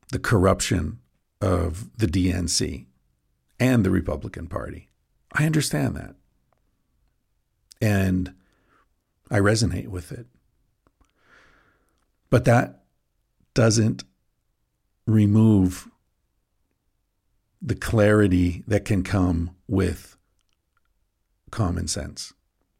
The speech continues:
And common sense, if you're paying any attention, tells you that Trump lies even more than the D N C.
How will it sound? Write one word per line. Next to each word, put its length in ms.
And 180
common 380
sense, 460
if 160
you're 80
paying 320
any 180
attention, 540
tells 280
you 240
that 140
Trump 360
lies 540
even 420
more 440
than 240
the 80
D 220
N 140
C. 360